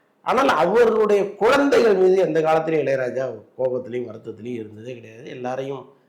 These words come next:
அரவணைச்சு போறவர் தான் அவரு. இந்த முறை இந்த கல்யாணத்துக்கு அவர் இல்ல. என்னன்னா, வெளியூர்ல இருக்கார், வேற ஒரு மியூசிக் கான்சர்ட்ல அவர் இருக்கார்.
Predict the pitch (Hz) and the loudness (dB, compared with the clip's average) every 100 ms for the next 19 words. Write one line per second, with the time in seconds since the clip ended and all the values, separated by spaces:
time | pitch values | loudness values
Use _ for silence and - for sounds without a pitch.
0 | _ 117 151 151 - 120 104 117 110 104 | _ -2 0 0 -2 -8 -10 -10 -10 -10
1 | 120 104 110 175 - _ _ _ - 165 | -12 -12 -12 -12 -16 _ _ _ -6 0
2 | 196 196 214 220 185 156 160 190 185 170 | 2 4 4 4 4 2 2 2 0 0
3 | 202 214 151 147 190 196 - - 151 160 | 0 0 0 -4 -4 -6 -6 -6 -4 -2
4 | 220 160 180 262 269 175 127 107 107 - | -2 0 0 0 0 0 -2 -4 -10 -14
5 | _ 120 147 143 131 131 185 208 196 147 | _ -4 0 0 -2 -2 -2 -4 -4 -4
6 | 143 127 139 131 104 110 123 | -4 -6 -6 -6 -8 -12 -14